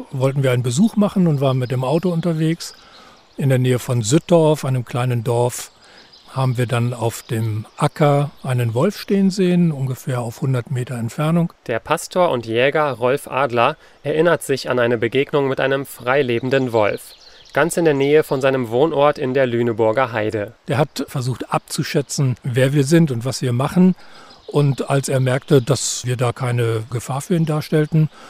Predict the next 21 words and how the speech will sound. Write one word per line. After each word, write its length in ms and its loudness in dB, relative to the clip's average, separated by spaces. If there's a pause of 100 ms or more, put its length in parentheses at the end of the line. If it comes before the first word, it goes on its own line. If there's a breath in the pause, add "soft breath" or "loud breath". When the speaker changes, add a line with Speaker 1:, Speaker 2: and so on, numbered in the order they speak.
(280 loud breath)
Speaker 1:
hat 220 -10
er 100 -2
sehr 180 0
neugierig 680 4
rübergeschaut 680 -2
und 300 -2
hat 200 -4
sich 160 -4
dann 240 2
aber 200 0
langsam 420 0
auf 160 -8
seinen 480 -2
Weg 220 -2
gemacht 360 -4
und 100 -2
ist 220 -6
dann 240 0 (460 loud breath)
gemächlichen 720 2
Schrittes 600 -2
weitergezogen. 720 -4